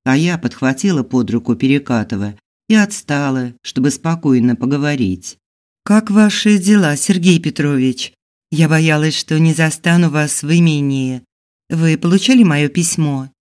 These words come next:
Он рассеянно потер лоб кончиками холеных пальцев и невнятно пробормотал: «Право, не стоило беспокоиться.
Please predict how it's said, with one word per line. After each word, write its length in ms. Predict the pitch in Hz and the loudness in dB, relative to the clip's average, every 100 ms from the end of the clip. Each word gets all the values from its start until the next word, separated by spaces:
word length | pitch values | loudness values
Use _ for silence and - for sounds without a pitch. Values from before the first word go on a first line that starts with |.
| _ - | _ 0
Он 200 | 131 131 | 4 4
рассеянно 640 | 131 131 - 131 123 123 | 2 0 2 4 4 2
потер 400 | 127 123 151 147 | 2 -2 -2 0
лоб 320 | 131 117 - | 2 0 -2
кончиками 540 | - 139 120 - 120 120 | 0 2 2 -2 0 0
холеных 540 | 120 131 127 131 131 | 0 0 2 0 -2
пальцев 520 | 127 110 104 - 95 - _ _ - | -4 -4 -4 -8 -12 -14 _ _ 0
и 80 | 143 | 2
невнятно 600 | 147 131 135 127 139 123 | 2 2 2 2 0 0
пробормотал: 880 | 139 139 147 151 151 120 110 110 107 _ _ _ - | 0 0 0 -2 -2 -2 -2 -4 -8 _ _ _ -8
«Право, 760 | 127 131 135 131 127 127 123 | -4 0 0 0 0 0 2
не 280 | 127 127 127 | 2 2 0
стоило 640 | - - 160 160 151 143 | -4 -4 0 2 2 0
беспокоиться. 1500 | 127 135 - 139 135 - 170 151 117 117 - 117 117 113 110 | 0 -2 -4 -4 -4 -2 0 0 0 -2 -6 -4 -4 -6 -12